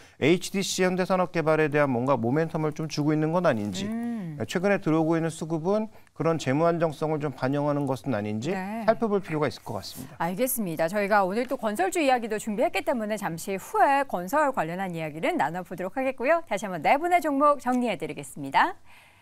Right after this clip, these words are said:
Speaker 2: 자, 먼저 김대중 고수의 종목은 에코프로, 지금 살 때가 됐다라는 의견 주셨고요. 김종효 고수의 에이치디씨 현대산업개발, 김민기 고수는 에스케이 하이닉스, 테이버 고수는 엔씨 소프트를 꼽았습니다.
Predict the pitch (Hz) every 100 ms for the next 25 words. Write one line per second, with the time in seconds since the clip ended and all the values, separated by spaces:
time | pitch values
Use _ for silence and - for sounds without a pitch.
0 | _ _ _ 294 285 269 320 311 320 359
1 | 403 370 349 - 330 294 277 262 262 233
2 | 311 349 - 285 466 - 214 170 285 415
3 | - 185 180 466 - 427 392 302 - 208
4 | 170 165 165 175 180 - 190 - 160 151
5 | 247 247 285 262 196 170 175 151 214 262
6 | - 220 214 226 262 277 254 247 202 -
7 | 160 226 - - - - 285 320 349 320
8 | 269 262 262 233 151 - 196 220 254 214
9 | - - 156 247 349 349 320 247 208 220
10 | 359 - 175 208 226 359 - 269 - 185
11 | 175 254 262 262 - 139 - -